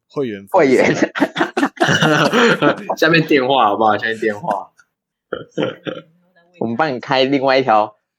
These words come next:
Speaker 2: 通路让，让你知道这样。
Speaker 3: 哦，太棒了，太棒了。那换 Cody 啊，Cody，你如果是你来就宪兵这一条路，
Speaker 2: 好。
Speaker 3: 你还会继续走下去吗？
Speaker 2: 我刚，我刚刚想补充的部分就是，刚，我刚刚不是讲宪兵有很多套衣服嘛？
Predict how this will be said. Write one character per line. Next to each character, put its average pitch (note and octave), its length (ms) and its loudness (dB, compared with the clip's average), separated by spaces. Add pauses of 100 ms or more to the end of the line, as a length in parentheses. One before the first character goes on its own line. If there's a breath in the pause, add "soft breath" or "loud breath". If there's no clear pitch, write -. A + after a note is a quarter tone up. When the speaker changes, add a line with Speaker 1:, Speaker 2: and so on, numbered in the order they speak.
Speaker 2:
通 C3+ 220 -4
路 B2+ 100 2
让， C3 260 0 (240)
让 B2+ 200 -2
你 F#2 100 -4
知 G2+ 180 -4
道 F2 280 -2
这 F#2 80 -6
样。 F2 180 -8 (760)
Speaker 3:
哦， A2 200 -2
太 A2 180 0
棒 G#2 180 -4
了， F#2 80 -6
太 G2 140 -4
棒 - 80 -14
了。 D#2 220 -14
那 C#3+ 120 -2
换 E3 120 0
Cody C3 380 0
啊， G#2 80 0
Cody， G#2 380 -6
你 G#2+ 260 -2
如 A#2+ 80 0
果 B2 140 2
是 B2+ 80 -10
你 A#2+ 160 -4
来 G2 240 -2
就 A#2 80 -8
宪 A#2 260 -4
兵 G#2+ 220 -2
这 G#2 100 -2
一 G#2 40 2
条 F#2 340 -2
路， F#2+ 100 -8
Speaker 2:
好。 F#2 60 -8
Speaker 3:
你 F#2+ 80 -8
还 F#2+ 140 -2
会 B2 120 -2
继 - 160 0
续 A#2 140 2
走 F2+ 160 -2
下 F#2 160 -2
去 F#2+ 120 -16
吗？ - 60 -14 (1000)
Speaker 2:
我 A#2 100 2
刚， - 0 -
我 - 20 -10
刚 D#3 120 0
刚 D#3+ 100 -2
想 C#3+ 220 -4
补 G2 200 0
充 B2+ 140 -2
的 A2 80 0
部 A2 140 -2
分 A2+ 120 0
就 G#2+ 140 0
是， G2+ 380 -4 (220)
刚， C3 180 -2
我 G#2 60 -2
刚 C3+ 100 0
刚 C3+ 80 -4
不 A#2+ 60 0
是 A2+ 40 -2
讲 F#2+ 120 -6
宪 A2+ 220 0
兵 G#2+ 80 -2
有 A2 80 0
很 E2 140 -6
多 F#2 140 -4
套 F#2+ 160 -2
衣 F2+ 160 -2
服 - 140 -12
嘛？ - 60 -18